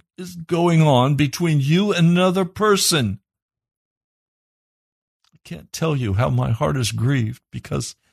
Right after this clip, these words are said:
so many people in my life have sinned against me, and I've simply swallowed it and gone on down the road,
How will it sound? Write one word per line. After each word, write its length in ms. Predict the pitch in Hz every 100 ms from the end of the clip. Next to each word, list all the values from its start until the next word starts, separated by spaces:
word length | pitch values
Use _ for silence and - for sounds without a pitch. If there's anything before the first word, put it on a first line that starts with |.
| _ _
so 300 | - - 156
many 280 | 165 151 123
people 600 | - 170 - 101 98 - _ _ _ _ _
in 160 | 143 131
my 180 | 143 151
life 460 | 143 139 113 110
have 260 | - 143 123
sinned 480 | - - 165 165 156
against 500 | 131 139 135 - -
me, 300 | 95 90 - _ _ _ _ _ _ _ _
and 140 | 131
I've 140 | 123 120
simply 400 | - 151 151 135
swallowed 580 | - 151 147 156 156 156
it 140 | 151
and 220 | 131 123
gone 260 | 120 135 135
on 220 | 135 127
down 260 | 123 131 127
the 100 | 120
road, 400 | 113 110 110